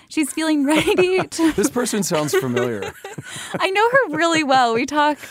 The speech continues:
Speaker 2: I can tell.
Speaker 1: constantly. <laughs>
Speaker 2: All day long.
Speaker 1: I wanted to talk to Doctor Chris for a couple reasons.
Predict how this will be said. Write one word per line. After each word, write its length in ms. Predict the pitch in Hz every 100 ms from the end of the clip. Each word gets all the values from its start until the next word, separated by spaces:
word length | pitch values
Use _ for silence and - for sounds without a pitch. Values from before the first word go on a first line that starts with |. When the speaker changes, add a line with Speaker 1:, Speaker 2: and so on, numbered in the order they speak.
| -
Speaker 2:
I 120 | 127 139
can 120 | 156
tell. 100 | 285
Speaker 1:
constantly. 680 | 277 104 240 196 190 - - - -
<laughs> 280 | 339 - 294
Speaker 2:
All 180 | 131 147
day 180 | 147 143
long. 380 | 131 113 101 - _ _ _ _ _ _ _ _ _ _ -
Speaker 1:
I 80 | 294
wanted 260 | 302 359
to 80 | -
talk 220 | 294 269
to 80 | -
Doctor 300 | 240 214 226
Chris 280 | - 208 -
for 140 | -
a 60 | 202
couple 280 | - - 95
reasons. 520 | - - - - -